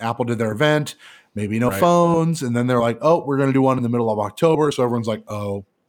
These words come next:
Speaker 1: they just pushed it a little bit. So, um,
Speaker 2: Mm-hmm.
Speaker 1: I don't know if there's a ton, I guess, to go over here. I watched a couple different videos of, like,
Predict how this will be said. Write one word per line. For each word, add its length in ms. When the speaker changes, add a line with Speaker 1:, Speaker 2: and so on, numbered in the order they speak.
Speaker 1:
they 140
just 200
pushed 280
it 100
a 40
little 200
bit. 260
So, 340
um, 380
Speaker 2:
Mm-hmm. 160
Speaker 1:
I 100
don't 160
know 200
if 100
there's 180
a 80
ton, 380
I 40
guess, 240
to 100
go 120
over 160
here. 120
I 60
watched 440
a 60
couple 240
different 240
videos 340
of, 80
like, 260